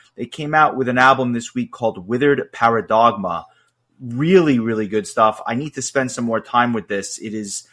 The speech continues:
I, I wanna put it on the list of stuff that, um, I, I need to give some more time to because I could see this easily finishing, uh, at or near the top of the list. It's a really cool album, um,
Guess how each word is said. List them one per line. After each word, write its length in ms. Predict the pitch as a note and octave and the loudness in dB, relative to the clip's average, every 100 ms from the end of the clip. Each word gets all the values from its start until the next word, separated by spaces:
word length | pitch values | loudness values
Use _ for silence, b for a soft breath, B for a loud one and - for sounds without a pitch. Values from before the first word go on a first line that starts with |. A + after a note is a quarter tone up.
| b b _ - | b b _ -8
I, 60 | |
I 140 | A2+ F3 | -2 -2
wanna 300 | A2 C#3+ C#3 | 4 4 4
put 200 | - C#3 | 2 0
it 80 | B2 | 2
on 140 | B2 | 2
the 100 | A#2 | 0
list 360 | A2+ C3+ - A#2 | 0 -2 -2 -10
of 100 | G2 | -10
stuff 420 | - B2 A#2+ - | 0 0 0 -2
that, 300 | A2 - - | -2 -2 -2
um, 400 | G#2 G2 F#2+ F#2 _ _ - - _ _ _ - B2+ B2 | 0 0 -2 -12 _ _ -20 -20 _ _ _ -20 -8 -6
I, 200 | A2+ C3+ | -2 -2
I 20 | |
need 220 | C3+ C3 | -4 -6
to 60 | G2 | -4
give 180 | B2+ | -4
some 160 | A#2+ A#2+ | -4 -6
more 160 | A2+ A2+ | -4 -4
time 320 | - A2 A#2+ | -2 -2 -2
to 180 | C#3+ C3+ | -6 -6
because 240 | A2 A2 | -6 -6
I 60 | G#2 | -6
could 160 | G#2 | -8
see 120 | - A#2+ | -10 -10
this 240 | G#2+ - A#2+ | -10 -12 -10
easily 340 | A#2+ G#2 G#2 | -8 -8 -10
finishing, 560 | - G#2+ G2 G2+ F#2+ G2 | -10 -12 -10 -12 -10 -6
uh, 280 | G2+ F#2+ B B B B C#3+ | -4 -4 B B B B 0
at 200 | D#3 C3+ | 2 4
or 80 | |
near 160 | B2+ A#2+ | 2 -2
the 100 | G#2+ | -4
top 300 | - A2 - | 0 0 0
of 60 | G2 | -4
the 80 | |
list. 320 | G2 G2 - - | -4 -6 -8 -16
It's 80 | G#2 | -12
a 40 | |
really 280 | G#2+ A#2 G#2 | -6 -4 -4
cool 240 | - G#2 G2+ | -6 -2 2
album, 380 | G2+ G2 F#2+ | 2 0 -6
um, 480 | F#2 G2 F#2+ F#2 F#2 | -6 -4 -6 -8 -14